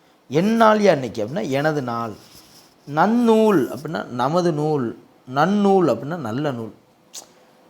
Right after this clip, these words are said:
புரியுதா உங்களுக்கு? நன்னூல் அப்படின்னு சொல்றோம். ஒரு நல்ல நூலியா நன்னூல். நன்னூல்னா நமது நூல். ஓகேவாப்பா? ரைட். நான் கயிறு. நான் அப்படின்னா யான்.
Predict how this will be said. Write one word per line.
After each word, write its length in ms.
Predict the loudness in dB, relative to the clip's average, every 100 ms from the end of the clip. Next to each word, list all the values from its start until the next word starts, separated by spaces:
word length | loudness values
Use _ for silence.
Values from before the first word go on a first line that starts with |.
| _ _ _
புரியுதா 140 | -2
உங்களுக்கு? 320 | 0 -2 -2 0
நன்னூல் 540 | 2 2 2 2 4
அப்படின்னு 260 | 2 0 -8
சொல்றோம். 240 | -6 -8
ஒரு 120 | -8
நல்ல 320 | -4 -2 -2
நூலியா 320 | -2 -2 -2 -4
நன்னூல். 380 | -6 -6 -8 -10 -20 -20 -20 -20 -6
நன்னூல்னா 680 | -2 0 0 2 0 -2 -4
நமது 360 | -6 -6 -8
நூல். 340 | -8 -10 -12 -16 _ _ -12
ஓகேவாப்பா? 520 | -6 -4 -4 -4 -8 -10 -20
ரைட். 200 | -20 -20 -20 _ -20 -20 -20 _ _
நான் 460 | -4 2 2 2 -2
கயிறு. 520 | -2 0 0 -4 -10 _ _ _
நான் 380 | -2 2 2 0
அப்படின்னா 280 | -4 -4 0
யான். 360 | 2 2 0